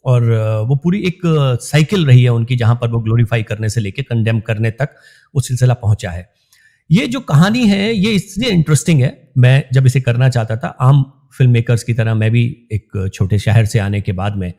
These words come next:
वो कहानियां जो मुझे बहुत प्रभावित करती रही हैं, उन कहानियों को कहने के लिए मैं बॉम्बे आया हूं।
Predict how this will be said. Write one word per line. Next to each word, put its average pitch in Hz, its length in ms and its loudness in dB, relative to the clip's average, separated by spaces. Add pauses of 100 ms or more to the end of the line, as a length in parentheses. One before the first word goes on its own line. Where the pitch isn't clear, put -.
(340)
वो 120 80 2
कहानियां 127 480 4
जो 123 120 4
मुझे 117 300 4
बहुत 110 240 0
प्रभावित 123 400 4
करती 104 300 -2
रही 95 240 -2
हैं, 202 240 -2
उन 135 100 4
कहानियों 135 380 4
को - 120 -16
कहने 135 240 8
के 117 100 0
लिए 107 400 -2
मैं 113 120 2
बॉम्बे 95 260 -2
आया 87 200 -10
हूं। 85 160 -12